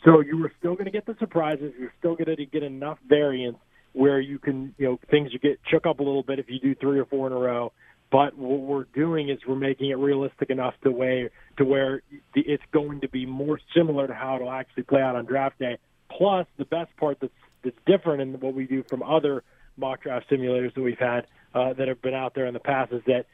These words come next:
we actually scout and write up reports on all these guys. So we have our knowledge of where they should be, and you can, you can use, uh, the T D N consensus board. You're gonna be able to use my board if you want, Joe's board, Trevor's board, Kyle's board, whatever you wanna do. You can use those boards, but at the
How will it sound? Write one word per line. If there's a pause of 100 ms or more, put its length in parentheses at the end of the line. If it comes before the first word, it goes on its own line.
(220)
we
actually (140)
scout
and
write
up
reports
on
all
these
guys. (400)
So
we
have
our
knowledge
of
where
they
should
be,
and
you
can, (200)
you
can
use, (340)
uh,
the
T
D
N
consensus (100)
board.
You're
gonna
be
able
to
use (320)
my
board
if
you
want,
Joe's
board,
Trevor's
board,
Kyle's
board,
whatever
you
wanna
do. (340)
You
can
use
those
boards,
but
at
the